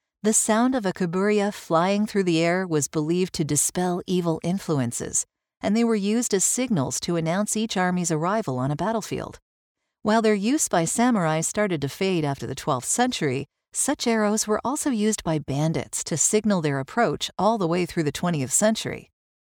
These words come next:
Want to hear what one sounds like? There's a video link on my blog, so you can listen and imagine that ghostly whistle just before a battle, or while walking alone in a forest. While the sound of a Kaburia arrow relayed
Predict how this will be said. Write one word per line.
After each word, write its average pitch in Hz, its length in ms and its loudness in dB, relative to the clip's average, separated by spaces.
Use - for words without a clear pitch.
Want 185 180 2
to 185 60 2
hear 196 200 4
what 180 160 2
one 160 220 2
sounds 170 380 0
like? 233 300 -2
There's 269 180 2
a 240 80 6
video 190 440 4
link 165 240 0
on 156 100 2
my 139 140 0
blog, 160 480 -2
so - 160 -4
you 233 120 -2
can 202 220 2
listen 185 420 2
and 180 140 0
imagine 185 480 0
that 156 300 -2
ghostly 185 480 0
whistle 156 500 -2
just - 240 -4
before 151 300 -2
a 131 40 -2
battle, 143 420 -4
or 180 220 2
while 143 220 4
walking 151 340 0
alone 147 340 2
in 135 120 0
a 127 60 -6
forest. - 600 -2
While 220 180 2
the 220 100 4
sound 240 360 2
of 233 120 0
a 190 80 2
Kaburia 190 560 4
arrow 196 400 2
relayed 156 420 0